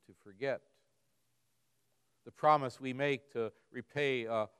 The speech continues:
home loan, the promise to pay the bills that we generate, children's promises to do their chores or study for exam or even to honor their parents' rules and values,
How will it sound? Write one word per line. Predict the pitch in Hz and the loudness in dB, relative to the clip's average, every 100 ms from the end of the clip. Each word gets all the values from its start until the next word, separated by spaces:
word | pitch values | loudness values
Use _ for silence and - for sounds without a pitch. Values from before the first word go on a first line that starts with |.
| _ | _
home | - 165 160 135 | -2 2 2 -2
loan, | 104 101 98 | -8 -8 -8
the | 104 | -14
promise | - 156 156 135 113 - | -2 4 4 2 -6 -8
to | 120 110 _ _ _ | -6 -6 _ _ _
pay | 160 156 135 117 - - | -4 -2 -2 -6 -10 -12
the | 123 | -10
bills | 98 139 160 143 113 101 | -2 6 6 6 2 -4
that | 110 110 104 | -4 -6 -6
we | 110 | -12
generate, | 101 117 113 110 104 95 _ _ | -10 -6 -4 -4 -6 -6 _ _
children's | - 196 185 143 117 110 | 0 2 2 -2 -6 -10
promises | - 160 160 135 117 120 104 | -4 4 4 4 -6 -10 -10
to | 131 | -12
do | 107 147 147 | -6 -4 -2
their | 123 117 | -2 -4
chores | - - 170 160 143 117 | -6 -6 -2 0 0 -2
or | 110 | -8
study | - - 156 139 | -8 0 0 0
for | - 123 | -6 -8
exam | 107 98 139 151 143 123 - - | -8 -4 0 0 0 -4 -12 -4
or | 143 131 123 117 - | 2 6 6 4 -6
even | - 180 156 143 | -6 -4 -2 -4
to | 120 127 117 - - | -4 -4 -4 -6 2
honor | 165 170 156 123 | 6 6 4 0
their | 120 | -2
parents' | 117 - 170 160 143 117 101 139 | -4 -4 0 2 0 -2 -8 -12
rules | 135 170 170 147 113 | -2 2 2 2 -2
and | 117 117 | -6 -6
values, | 107 147 160 135 107 101 | 0 4 4 4 -2 -10